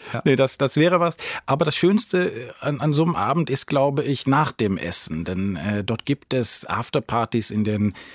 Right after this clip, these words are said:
Speaker 2: Studentenclubs, wo die dann Nobelpreislaureaten da hingehen und tanzen. Und dann ist dann richtig Party.
Speaker 1: Ist das vorher festgelegt, in welche Studentenverbindung die dann gehen?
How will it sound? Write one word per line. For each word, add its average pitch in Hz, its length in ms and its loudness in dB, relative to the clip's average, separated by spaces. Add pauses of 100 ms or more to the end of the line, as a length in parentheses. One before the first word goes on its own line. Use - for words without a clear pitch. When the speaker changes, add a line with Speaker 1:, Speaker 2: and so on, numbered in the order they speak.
(160)
Speaker 2:
Studentenclubs, 107 1080 0
wo 101 80 0
die 98 140 -2
dann 98 280 0
Nobelpreislaureaten 101 1600 0
da 98 120 -2
hingehen 95 520 -2
und 85 160 -4
tanzen. 101 480 -2
Und 87 140 -2
dann 104 100 0
ist 101 160 -4
dann 92 140 -2
richtig 90 360 -6
Party. - 320 -6
Speaker 1:
Ist - 140 -2
das 95 140 -2
vorher 131 180 -2
festgelegt, 170 560 -4
in 120 140 -4
welche 117 260 -2
Studentenverbindung 127 1500 -2
die 117 80 -6
dann 107 180 -2
gehen? 120 340 -2